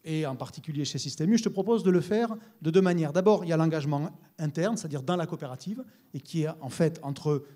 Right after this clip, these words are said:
les adhérents et la coopérative. Et ensuite, on en parlera dans un second temps, tous les engagements externes, et il y en a eu pas mal chez Système U,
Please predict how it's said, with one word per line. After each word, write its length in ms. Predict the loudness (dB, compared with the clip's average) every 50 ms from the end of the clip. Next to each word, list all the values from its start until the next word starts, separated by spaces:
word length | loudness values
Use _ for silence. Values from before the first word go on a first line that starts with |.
| _ _ -8
les 240 | 0 0 2 2 2
adhérents 400 | 2 0 0 0 0 -2 -2 -4
et 60 | -6 -8
la 120 | -10 -8
coopérative. 560 | -10 -10 -12 -10 -10 -10 -8 -6 -4 -2 0
Et 20 | 0
ensuite, 380 | 0 2 4 2 2 2 0 -10 -12 -20 -20 _ -10
on 80 | -6 -4
en 100 | -4 -2
parlera 320 | 0 0 0 0 -2 -2
dans 160 | -2 -2 -4
un 20 | -2
second 340 | 0 2 4 4 4 4 4
temps, 320 | 4 2 2 2 0 -4 -10 -18 -20 _ _ _ _ _ _
tous 140 | -2 0 2
les 160 | 2 2 2
engagements 500 | 2 2 2 0 0 0 -2 -2 -2 -6 -14 -20 _ -14
externes, 540 | -10 -10 -8 -2 0 0 0 0 -2 -6 -8 -8
et 100 | -8 -6
il 80 | -4
y 40 | -4 -4
en 40 |
a 60 | -2 -4
eu 80 | -4
pas 160 | -2 -2 -2
mal 220 | 0 0 0 0 -2
chez 100 | -4 -6
Système 420 | -8 -8 -10 -8 -6 -4 -4 -2
U, 300 | -2 -2 -2 -2 -4 -6